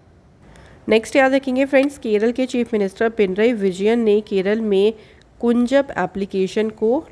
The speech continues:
लॉन्च किया था, जिससे बच्चों को जो साइबर क्राइम्स होते हैं उनसे बचाया जा सके। केरल का वायनाड डिस्ट्रिक्ट पहला डिस्ट्रिक्ट बना था जिसने सभी ट्राइबल लोगों को बेसिक डॉक्यूमेंट्स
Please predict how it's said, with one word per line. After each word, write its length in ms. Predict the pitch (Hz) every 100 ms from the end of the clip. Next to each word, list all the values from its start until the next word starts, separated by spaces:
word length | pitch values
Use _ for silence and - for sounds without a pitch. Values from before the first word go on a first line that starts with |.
| -
लॉन्च 400 | 190 185 180 180
किया 240 | - 175
था, 140 | 170 214
जिससे 300 | 226 214 240
बच्चों 500 | 202 185 185 - 262
को 300 | 269 220 240 - - -
जो 100 | 233
साइबर 480 | 233 208 185 196 262
क्राइम्स 420 | 247 185 190 202
होते 220 | 180 -
हैं 120 | 208
उनसे 380 | 220 190 180 254
बचाया 540 | 233 180 185 175 170
जा 200 | 170 170
सके। 560 | 160 160 165 170 160 151 165 - - - - - -
केरल 340 | - 247 262 311
का 200 | 294 277
वायनाड 560 | 220 202 196 202 254
डिस्ट्रिक्ट 400 | 240 233 - 247
पहला 320 | - 208 196
डिस्ट्रिक्ट 420 | 247 233 214 220 196
बना 220 | 190 180
था 160 | 208
जिसने 360 | 214 190 185 208
सभी 320 | 214 202 226
ट्राइबल 480 | 247 214 180 180 226
लोगों 320 | 220 185 175
को 180 | 175 214
बेसिक 540 | 220 190 185 - 247
डॉक्यूमेंट्स 800 | 196 180 - 190 180 185 208 -